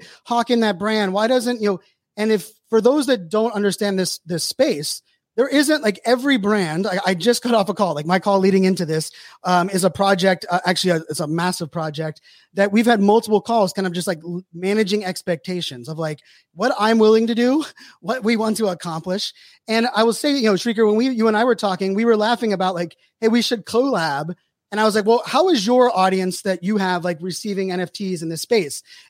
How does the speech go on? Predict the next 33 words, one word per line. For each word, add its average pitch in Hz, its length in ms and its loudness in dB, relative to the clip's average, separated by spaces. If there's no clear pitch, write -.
And 196 100 4
you 233 80 6
were 240 100 6
point 208 300 2
blank, 190 260 2
like, 175 160 0
"Well, 214 320 4
that's 196 140 -2
not 330 140 4
really 269 160 4
where 233 160 4
I 202 100 4
built, 208 420 2
like, 175 140 -6
what 208 200 0
my 196 120 2
audience 190 420 0
relationship 185 560 0
was." 151 360 -4
And 208 240 -2
that's 226 320 2
refreshing, 170 520 0
right? 170 160 -2
Because 185 400 2
as 220 280 2
influencers, 214 500 2
as 180 120 0
content 190 400 -2
creators, 165 300 -6
we 220 100 0
have 269 100 2
to 208 100 2
recognize 170 800 -2